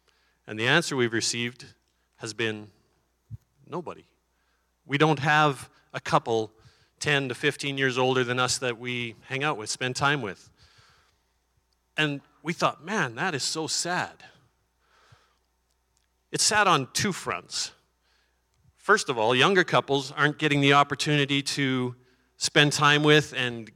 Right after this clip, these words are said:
gain wisdom and insight and perspective from the older couples. And older couples, in the same way, aren't having the opportunity to get to know younger couples and gain understanding of where they're at and learn from them.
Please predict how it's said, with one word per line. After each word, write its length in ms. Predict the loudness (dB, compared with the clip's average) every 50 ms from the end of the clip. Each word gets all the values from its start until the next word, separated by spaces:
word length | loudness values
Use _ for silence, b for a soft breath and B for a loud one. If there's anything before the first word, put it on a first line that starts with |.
| -8 -2
gain 340 | 0 2 4 4 4 4
wisdom 560 | 6 6 6 6 4 2 2 4 4 4 4 2
and 100 | 0 0
insight 560 | 0 -2 -2 0 0 0 0 0 0 0 0
and 140 | -2 -2 -2
perspective 500 | -2 -2 -2 -2 -4 -6 -6 -6 -8 -8
from 160 | -6 -6 -4
the 120 | -2 -2
older 200 | 0 0 0 -2
couples. 500 | -2 -4 -6 -8 -8 -10 -14 -16 -18 -20 _ _ _ _ _ _ _ _ _ _ _ _ _ _ _ _ _ -6
And 120 | 0 4
older 240 | 6 6 8 8 6
couples, 640 | 4 4 2 2 2 -2 -4 -4 -4 -6 -8 -10 -12 _ _ _ _ _ _ _ _ _
in 80 | -6 -4
the 80 | -2 0
same 300 | 2 4 4 4 4 2
way, 300 | 2 2 2 0 -4 -6 -4
aren't 280 | -2 -2 -2 -2 -4 -10 -6
having 260 | -2 -2 -2 0 0
the 80 | 0
opportunity 560 | 0 0 0 -4 -6 -6 -4 -4 -2 -2 -2 -2
to 240 | -2 -2 -2 -2
get 340 | -4 -6 -10 -6 -4 -4 -2 -4
to 80 | -6 -8
know 180 | -6 -4 -2
younger 280 | 0 0 2 2 0 0
couples 540 | 0 2 0 0 0 0 -2 -2 -2 -4 -6
and 300 | -6 -6 -8 -8 -10 -12 -16 -20 -20 _ -20 -20 _ _
gain 440 | -4 -2 -2 0 0 -2 -4 -6 -10 _ _ _ _ _
understanding 720 | -6 -4 -2 -2 -2 -2 -2 -2 -2 -2 -2 -2 -2 -2 -2
of 260 | -4 -6 -8 -18 -20 -20 _ _ -4
where 160 | -2 -2 0
they're 240 | 2 2 2 2 2
at 320 | 2 0 -2 -4 -4 -6
and 280 | -8 -8 -10 -12 -14 -18 _ b b b b b
learn 220 | b -2 -2 -2
from 220 | -2 -6 -10 -10 -8
them. 220 | -8 -8 -8 -10